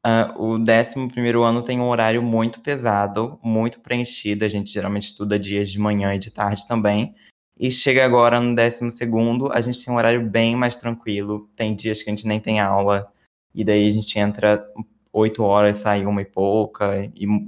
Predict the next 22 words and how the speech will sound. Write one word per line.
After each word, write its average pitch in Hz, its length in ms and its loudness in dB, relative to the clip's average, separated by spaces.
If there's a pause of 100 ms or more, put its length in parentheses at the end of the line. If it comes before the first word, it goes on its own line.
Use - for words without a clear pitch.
(160)
varia 107 260 2
bastante, 113 540 0
assim. 107 240 -4
A - 20 2
gente 104 220 -6
tem 117 100 -2
realmente 110 580 -2 (320)
menos 113 360 2
matéria 107 540 2
e 101 40 4
tudo 107 180 -2
mais. 101 460 -2 (380)
E 113 580 2 (320)
como 123 160 0
é 123 40 2
que - 60 -8
tá 139 120 0
sendo? 110 380 -2
Seu 117 120 -2
horário 104 300 4
tá 107 80 0
bom? 107 800 4